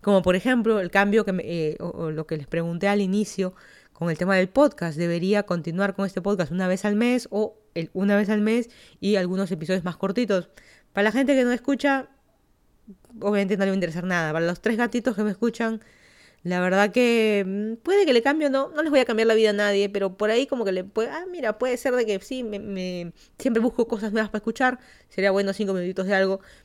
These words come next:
que quizás puede que sí, puede que no. Pero en mi caso, a mí sí me facilitaría un poco la vida, porque la verdad que a veces,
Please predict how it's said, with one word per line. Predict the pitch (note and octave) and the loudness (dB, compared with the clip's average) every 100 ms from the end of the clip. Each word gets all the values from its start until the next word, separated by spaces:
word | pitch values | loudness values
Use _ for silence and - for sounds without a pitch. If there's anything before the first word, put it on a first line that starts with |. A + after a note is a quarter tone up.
| _ | _
que | - | -2
quizás | C4 D#4+ D4+ | 0 4 2
puede | - C#4+ C4 | 4 4 4
que | B3 | 2
sí, | C4+ B3+ - | 0 -2 0
puede | A#3 A3+ | 2 2
que | F#3+ | 0
no. | E3+ - _ - - - | -4 -8 _ -20 -16 0
Pero | C4+ | 2
en | B3+ | 4
mi | C4 | 4
caso, | - C4+ - | 4 0 2
a | C4 | 0
mí | A3+ A3+ | 0 0
sí | B3 | 0
me | A#3+ | 0
facilitaría | G#3 - F#3+ F3 G3+ A3+ | -2 -4 -4 0 0 0
un | G3 | 0
poco | G#3 A3 | 0 0
la | G#3 G3+ | 2 2
vida, | C4+ E3 F3 - - | 2 0 -2 -8 -2
porque | G3 G#3 A#3 A#3 | 2 2 2 2
la | F#3+ | 0
verdad | F3 F3+ F#3 | 0 -2 -2
que | A3 G#3 F#3+ F3+ F3 E3 E3 | -2 -2 -2 -2 -4 -4 -2
a | |
veces, | F3 F3 G3+ - | -2 0 -4 -6